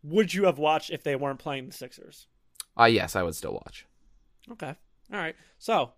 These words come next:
Speaker 1: by Wednesday, you'll think of a wager. I'll agree to it, whatever it is.
Speaker 2: You, you'll
Speaker 1: And,
Speaker 2: agree to
Speaker 1: uh,
Speaker 2: anything. You're that confident?
Speaker 1: Zero point zero percent chance.
Speaker 2: <laughs> Okay.
Speaker 1: But, but if you're making me put up something crazy, you gotta match that level.
Speaker 2: Yeah, fair enough.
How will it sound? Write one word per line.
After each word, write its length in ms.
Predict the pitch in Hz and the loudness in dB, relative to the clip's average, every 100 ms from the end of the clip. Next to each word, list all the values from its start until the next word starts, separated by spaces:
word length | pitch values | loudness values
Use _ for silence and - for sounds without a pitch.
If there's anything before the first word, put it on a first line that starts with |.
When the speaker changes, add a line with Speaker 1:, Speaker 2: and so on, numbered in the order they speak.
| - | -2
Speaker 1:
by 140 | 147 | 0
Wednesday, 520 | 139 151 165 180 196 190 | 2 -2 -2 -2 -2 -4
you'll 140 | 143 | -8
think 220 | - 143 | -8 -10
of 80 | 165 | -4
a 60 | 165 | -2
wager. 480 | 143 135 151 175 - - _ - | 0 -2 -2 -4 -6 -20 _ -10
I'll 160 | 131 147 | -6 -4
agree 260 | 147 147 | -4 -4
to 120 | 151 | -2
it, 160 | 165 - | -2 -2
whatever 360 | 143 135 151 156 | -4 -4 -2 -2
it 60 | |
is. 320 | 143 170 - - _ _ - | -2 -4 -8 -18 _ _ -2
Speaker 2:
You, 160 | 110 120 | 2 4
you'll 200 | 113 127 | 8 10
Speaker 1:
And, 20 | 127 | 10
Speaker 2:
agree 120 | 139 139 | 8 10
to 60 | |
Speaker 1:
uh, 40 | 123 | 8
Speaker 2:
anything. 400 | 117 101 87 87 | 8 4 0 2
You're 140 | 95 | 4
that 200 | 98 98 | 4 4
confident? 420 | 110 113 139 151 - _ - _ - _ _ - | 0 0 -2 -6 -12 _ -20 _ -20 _ _ -12
Speaker 1:
Zero 160 | 135 151 | -8 -6
point 200 | 156 139 | -8 -8
zero 180 | 156 | -8
percent 300 | 151 147 156 | -8 -10 -12
chance. 340 | 147 208 - - - - | -12 -14 -14 -16 -16 -10
Speaker 2:
<laughs> 320 | 113 - 110 107 | -10 -10 -12 -8
Okay. 420 | - 131 127 127 _ _ - | -4 -2 -4 -8 _ _ 0
Speaker 1:
But, 280 | 165 170 - - | 0 0 -6 2
but 260 | 175 - _ _ _ _ _ - | 4 2 _ _ _ _ _ -12
if 120 | 156 | -6
you're 160 | 160 135 | -6 -4
making 340 | 151 185 180 156 | -2 -2 -2 -4
me 140 | 220 | -4
put 180 | - 185 | -2 0
up 120 | 147 | 0
something 360 | - 151 139 131 | -2 -6 -6 -10
crazy, 540 | 139 127 135 202 151 _ - - _ _ - _ _ | -6 -6 -6 -8 -10 _ -20 -20 _ _ -20 _ _
you 100 | 143 | -4
gotta 180 | 143 139 | -2 0
match 260 | 147 135 - | -2 -6 -6
that 140 | 123 | -4
level. 220 | 160 147 | -2 0
Speaker 2:
Yeah, 100 | 135 | -2
fair 200 | - 120 | 0 0
enough. 240 | 135 135 | 2 -2